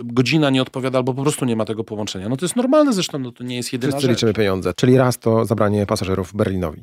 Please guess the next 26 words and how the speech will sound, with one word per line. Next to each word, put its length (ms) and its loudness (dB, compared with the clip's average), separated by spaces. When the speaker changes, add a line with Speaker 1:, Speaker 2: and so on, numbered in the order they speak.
Speaker 2:
Co 120 -10
dalej? 360 0
Speaker 1:
O, 260 -2
tak, 320 -2
to 120 -4
nawet 240 0
nie 100 0
jest 160 4
zabranie, 420 2
tylko 240 -4
odzyskanie 680 2
z 40 -2
powrotem. 280 0
Speaker 2:
Odzyskanie. 260 0
Speaker 1:
Odzyskanie 580 -2
Speaker 2:
Tak. 60 -2
Speaker 1:
z 40 -2
powrotem. 260 0
Speaker 2:
Wracamy 300 2
do 80 -2
Speaker 1:
To 40 -14
Speaker 2:
Poznania. 180 2
Speaker 1:
jest 140 0
na 120 0
pewno 340 0
to. 340 0